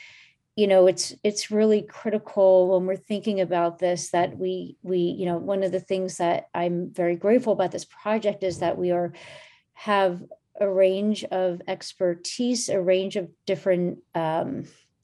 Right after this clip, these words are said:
experiences and,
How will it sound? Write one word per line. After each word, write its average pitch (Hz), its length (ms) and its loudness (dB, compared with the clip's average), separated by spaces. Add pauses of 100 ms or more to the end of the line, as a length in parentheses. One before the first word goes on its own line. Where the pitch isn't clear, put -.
(760)
experiences 226 1200 4
and, 185 420 0